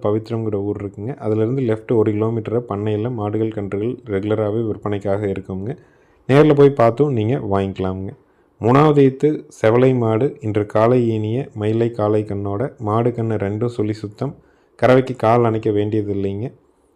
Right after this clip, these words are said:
பாலோட அளவீடு வந்து பார்த்தீங்கன்னா, நல்லா சப்ளை பண்ணும் பட்சத்துல ரெண்டு ஒன்றரைக்கு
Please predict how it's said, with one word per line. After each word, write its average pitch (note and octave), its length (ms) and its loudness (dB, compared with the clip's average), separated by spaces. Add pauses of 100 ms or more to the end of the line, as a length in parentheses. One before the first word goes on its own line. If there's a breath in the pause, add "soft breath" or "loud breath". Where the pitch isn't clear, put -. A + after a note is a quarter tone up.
(180)
பாலோட C#3 400 8
அளவீடு A#2+ 340 2
வந்து A2+ 200 -2
பார்த்தீங்கன்னா, G#2 500 -6 (100)
நல்லா G#2+ 260 0
சப்ளை B2 320 -2
பண்ணும் A2+ 260 -6
பட்சத்துல B2+ 360 -4
ரெண்டு A2+ 380 2
ஒன்றரைக்கு G#2 340 -2